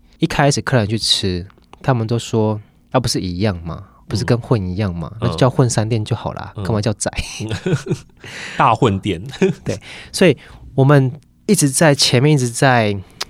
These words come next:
Speaker 1: 讨论跟激荡，到底要怎么做它的差异性出来。
Speaker 2: 可是你说的这个讨论激荡是在开店之后才讨论的。
Speaker 1: 对啊，你看我们多么的 <laughs> 勇敢。
Speaker 2: <laughs> 所以一开始在那边的装潢也是工业风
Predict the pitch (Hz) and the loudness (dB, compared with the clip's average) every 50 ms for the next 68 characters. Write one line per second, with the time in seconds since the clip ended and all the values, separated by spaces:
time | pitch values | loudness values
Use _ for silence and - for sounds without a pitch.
0 | _ - - _ _ _ - - - 107 90 87 95 101 120 123 110 107 - 110 | _ -20 -20 _ _ _ -8 -2 0 2 2 2 2 2 2 2 2 2 0 -2
1 | 110 107 104 - - - - - 104 101 - - 123 101 78 - - - - 160 | -2 -4 -6 -6 -6 -4 -4 -4 -4 -6 -2 -2 -2 -2 -2 -4 -12 -4 0 2
2 | 135 113 92 - 101 98 117 - 101 85 82 82 - - 98 92 95 90 87 - | 2 2 2 0 -2 -2 0 -2 -4 -6 -8 -8 -6 -6 -6 -4 -4 -4 -4 -4
3 | - - - 92 90 92 92 87 87 - 98 82 80 - - - 98 - - 113 | -6 -4 -6 -6 -6 -4 -6 -6 -6 -6 -8 -8 -10 -14 -16 -16 -18 -18 -18 -20
4 | - _ - 160 175 226 247 196 147 131 - 185 202 202 170 147 170 175 156 135 | -20 _ 2 4 4 6 8 8 6 6 6 6 6 6 6 4 4 4 4 2
5 | - - - 107 95 95 101 139 160 151 123 104 - - - _ - 143 139 143 | 2 0 2 4 6 6 6 6 6 6 4 2 0 -4 -10 _ -2 0 0 0
6 | 147 156 160 139 110 90 85 95 - _ _ _ - - - 190 170 185 175 - | 2 4 4 4 4 2 -2 -4 -10 _ _ _ -8 -2 0 2 2 2 2 2
7 | - 160 143 143 139 143 120 107 95 104 107 110 117 107 98 98 87 82 - 78 | 2 4 4 4 4 4 2 2 2 0 0 2 2 2 2 0 -4 -2 -2 -4
8 | 73 87 85 - - - - - _ _ - 110 98 98 - - 113 104 98 92 | -2 -4 -6 -6 -10 -14 -18 -20 _ _ 0 0 0 0 -2 -4 -4 -4 -4 -4
9 | - 98 95 95 90 95 95 95 95 - - - - 151 - - 202 - - - | -4 -2 -2 -2 -2 -2 -2 -2 -2 -4 -2 -2 -2 -2 0 0 -2 -2 -2 -4
10 | 165 120 107 98 101 104 101 - 98 90 87 - - - - - - 123 - - | -2 0 0 0 0 -2 -2 -2 -2 -2 -4 -6 -8 -8 -4 2 4 4 4 4
11 | 143 131 - - 175 180 196 165 139 131 - - - - - 220 202 180 180 - | 0 0 -2 -4 -6 -6 -6 -6 -8 -8 -12 -12 -4 0 2 2 2 0 -2 0
12 | 165 175 170 170 - 110 92 - 127 123 131 123 113 117 107 104 104 101 101 95 | 2 4 4 4 2 0 0 2 2 4 4 2 2 2 2 2 2 2 2 2
13 | 87 87 - - - - 110 107 110 110 113 - - 95 82 78 82 92 90 87 | 2 0 -4 -2 2 4 4 4 4 2 0 0 2 2 2 2 0 -2 -2 -2
14 | 85 - 104 95 107 101 107 110 101 87 - 87 80 78 87 | -2 -2 0 2 2 4 4 4 2 2 0 -2 -4 -4 -6